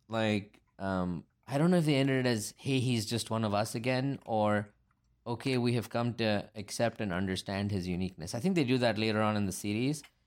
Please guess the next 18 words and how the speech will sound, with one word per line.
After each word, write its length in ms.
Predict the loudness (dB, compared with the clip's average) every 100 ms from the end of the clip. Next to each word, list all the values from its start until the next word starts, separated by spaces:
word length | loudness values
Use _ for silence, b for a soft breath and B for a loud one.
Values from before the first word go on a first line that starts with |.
| _ _ _
At 80 | -4
the 80 | 0
end 80 | 2
of 80 | 2
this 160 | 2
episode, 500 | 0 0 0 2 2
it's 220 | 0 -2
like, 400 | 0 2 0 -6 _
"Hey, 240 | -2 2
you're 140 | 4 4
all 160 | 4
right 180 | 4 4
after 320 | 4 2 0
all, 140 | 0 0
man. 340 | 0 -2 -2
You're, 180 | -4 -4
you're 320 | -8 -8 -6
cool. 400 | -6 -6 -6 -8